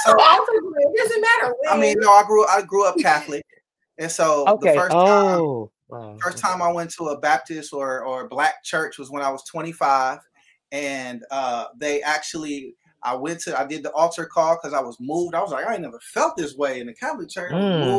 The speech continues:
Speaker 1: moved. Went to the
Speaker 3: mm.
Speaker 1: altar call, and then they pulled me backstage and, and, and baptized me.
Speaker 3: <laughs>
Speaker 1: And they made me, they told me I couldn't leave until I spoke in tongues.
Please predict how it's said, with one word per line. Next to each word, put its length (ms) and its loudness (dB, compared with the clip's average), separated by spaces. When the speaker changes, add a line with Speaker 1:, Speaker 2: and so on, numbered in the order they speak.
Speaker 1:
moved. 20 -20
Went 180 0
to 100 -4
the 80 0
Speaker 3:
mm. 100 0
Speaker 1:
altar 340 -2
call, 540 4
and 160 -10
then 420 -6
they 160 -6
pulled 320 -8
me 120 -6
backstage 1000 -2
and, 340 -10
and, 200 -12
and 200 -12
baptized 640 2
me. 280 -6
Speaker 3:
<laughs> 40 -20
Speaker 1:
And 120 -4
they 120 2
made 360 -2
me, 200 -8
they 140 -4
told 140 2
me 80 -4
I 80 0
couldn't 320 0
leave 420 -2
until 280 -6
I 80 0
spoke 400 -4
in 100 -6
tongues. 800 -4